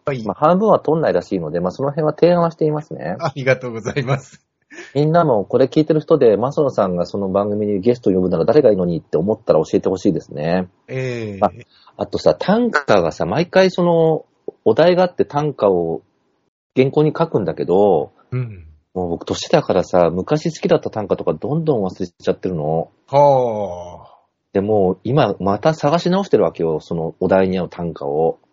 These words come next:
Speaker 1: うんうん。
Speaker 2: 本当に大変なので、短歌に詳しい人はお友達になって僕と仲良くしてください。
Speaker 1: なるほど。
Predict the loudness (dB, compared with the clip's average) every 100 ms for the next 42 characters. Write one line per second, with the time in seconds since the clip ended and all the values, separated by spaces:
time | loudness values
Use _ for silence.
0 | -12 -12 -10 -10 -10 -10 -14 -18 -20 _
1 | _ -4 0 0 -2 _ 2 4 4 0
2 | 0 0 0 -2 -2 0 2 2 2 -2
3 | -2 0 0 2 -2 2 0 2 0 -2
4 | -6 _ 0 2 0 -2 0 0 -2 -4
5 | -2 -4 -4 -6 0 2 2 -6 _ -8
6 | -2 0 0 -4 -2 -2 6 8 8 2
7 | _ _ _ -2 -2 0 0 0 0 0
8 | -2 -4 -6